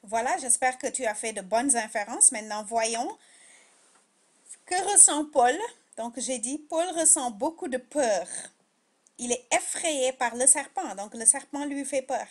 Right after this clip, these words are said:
Et quels indices du texte m'ont aidé ? L'auteur ne dit pas que Paul a peur.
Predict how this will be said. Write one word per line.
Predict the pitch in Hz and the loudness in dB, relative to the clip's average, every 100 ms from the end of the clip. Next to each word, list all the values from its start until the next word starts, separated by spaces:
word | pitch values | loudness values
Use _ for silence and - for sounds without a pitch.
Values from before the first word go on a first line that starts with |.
| - | -14
Et | 233 | -12
quels | - 311 330 | -2 4 6
indices | 311 294 170 - | 4 4 6 4
du | 208 233 | 2 -8
texte | - 262 - - | -4 -2 0 0
m'ont | 233 220 214 | 0 -6 -4
aidé ? | 226 226 294 - _ _ - | -4 -2 -4 -6 _ _ -4
L'auteur | 277 320 440 349 311 | -2 0 2 2 0
ne | 262 | -2
dit | 254 277 | -2 -2
pas | 269 277 | -4 -2
que | 262 | -6
Paul | 254 269 254 | -2 0 0
a | 208 208 _ _ | -4 -8 _ _
peur. | 247 220 | -4 -2